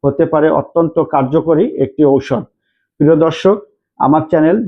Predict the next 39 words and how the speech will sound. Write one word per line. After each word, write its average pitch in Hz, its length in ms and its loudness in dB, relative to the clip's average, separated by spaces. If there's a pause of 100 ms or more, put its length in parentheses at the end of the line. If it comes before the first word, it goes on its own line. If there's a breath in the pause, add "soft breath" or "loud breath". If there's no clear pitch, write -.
জীবন 151 280 2
বাঁচাতে 151 360 -2
ঔষধের 156 360 -2
পক্ষ 156 300 -4
থেকে 165 280 -4 (420)
আপনাদেরকে 143 540 0
অসংখ্য 160 400 0
ধন্যবাদ 160 420 2
জানাচ্ছি 165 360 0
ভিডিওটা 156 400 -2
দেখার 151 360 -4
জন্য। 180 220 -2 (400)
আমার 143 240 0
ভিডিওটা 151 400 2
ভালো 147 260 0
লাগলে 156 300 2
এবং 147 200 0 (100)
এই 143 120 2
ধরনের 170 360 -2
ভিডিও 156 280 0
পেতে 156 360 -4
আমার 139 200 -6
চ্যানেলটি 143 380 -8
সাবস্ক্রাইব 143 480 -6
করে 160 160 2
পাশে 143 260 -6
থাকতে 131 280 -6
পারেন 113 260 0 (440)
এবং 143 220 4
ভিডিওটা 156 400 2
প্রয়োজনে 147 440 0
শেয়ার 139 260 -2
করতে 147 280 -4
পারেন 147 260 -2 (160)
সকলের 135 420 0 (100)
উপকারের 135 480 0
জন্য। 117 240 -2 (540 soft breath)
প্রিয় 160 120 4
দর্শক, 165 380 0